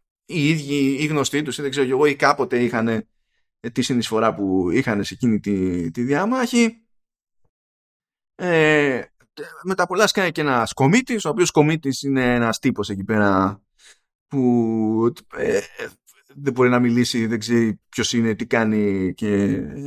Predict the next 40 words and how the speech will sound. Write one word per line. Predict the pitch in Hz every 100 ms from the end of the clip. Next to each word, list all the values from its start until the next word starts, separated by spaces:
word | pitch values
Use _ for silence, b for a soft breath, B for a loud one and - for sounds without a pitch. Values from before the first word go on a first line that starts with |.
| -
και | 196
τα | 208
λοιπά. | 226 247 262 240 - _ _ _ _ _ _ _
Ε, | - 214 196 185 190 185 185 185 160 143 _
έχουνε | 202 214 202 185
θέμα | 202 175
εκεί | 160 175 160 151
τόσο | 165 -
πολύ | 147 147
με | 151
την | 143
Galadriel | 131 131 139 127 123 117
που | 123 113 117
επιμένει | 117 117 127 117 110
τέλος | 107 107
πάντων | 113 110 107 101
στην | 113
όλη | 110
φάση | 107 110 107 104
που | - 95 95 98 98
λέει, | 117 117
«Κοίταξε | 131 110 -
να | 101
δεις, | 101 104
ξεκόλα, | - 95 107 104 98 90 - _ _ _ _ _ _ _ _
ακόμα | - 117 139 135
και | 135 131 120 113 110
η | - -
υποτακτική | 131 139 139 - 147 156
της, | 131 123
ας | 117
πούμε, | 139 123
λέει: | 127
Δεν | 127
σε | 139
ακολουθούμε | 117 117 107 117 107 104
άλλο, | 104 101 98 95 90 -
deal | 117
with | 107
it, | 92